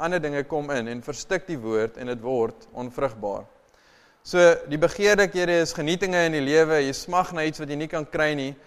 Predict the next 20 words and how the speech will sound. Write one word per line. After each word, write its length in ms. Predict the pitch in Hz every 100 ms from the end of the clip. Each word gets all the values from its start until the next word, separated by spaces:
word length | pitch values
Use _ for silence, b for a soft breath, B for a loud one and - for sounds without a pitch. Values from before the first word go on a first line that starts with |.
| b b b
of 160 | - 151
jy 140 | 170
doen 240 | 143 156 220
net 140 | 226
die 80 | 180
hele 160 | 156 185
tyd 240 | 170 156
iets 300 | 170 151 - 123
wat 180 | 147 147
jou 140 | 156
die 80 | 139
hele 160 | 151 175
tyd 240 | 170 120
weghou 580 | 131 170 147 117 120 127 -
van 160 | 156 147
die 80 | 127
woord 400 | 143 135 - 73
af. 100 | - _ _ _ _ _ _ _ _ _ _ _ _
Ons, 240 | 185 220 - - -
ons 220 | 214